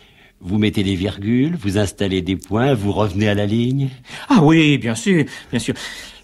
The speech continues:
Speaker 2: Lorsque j'ai, euh, j'ai, j'écris beaucoup, euh, de l-, euh,
Speaker 1: Donc c'est une recherche.
Speaker 2: Oui, j'ai, j'écris beaucoup à des,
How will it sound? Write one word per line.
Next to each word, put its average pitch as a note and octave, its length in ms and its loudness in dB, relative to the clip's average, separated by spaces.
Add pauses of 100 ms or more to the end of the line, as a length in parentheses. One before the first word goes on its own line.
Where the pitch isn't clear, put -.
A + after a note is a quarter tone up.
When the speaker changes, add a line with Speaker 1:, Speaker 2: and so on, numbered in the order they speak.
Speaker 2:
Lorsque F3 280 2
j'ai, A2 460 -4
euh, B2 60 -2 (280)
j'ai, G2 160 -12 (260)
j'écris C#3+ 380 2
beaucoup, A#2 540 -2 (520)
euh, F#2+ 340 -4
de G#2+ 180 -6
l-, G2 180 -4
euh, F#2 200 -12 (200)
Speaker 1:
Donc B2+ 220 -2
c'est G#2 100 -2
une G#2 120 -2
recherche. D#2+ 540 -6
Speaker 2:
Oui, A#2+ 200 2
j'ai, A#2 240 -2
j'écris C3 340 0
beaucoup A2+ 400 2
à G#2+ 80 0
des, D#2+ 460 -8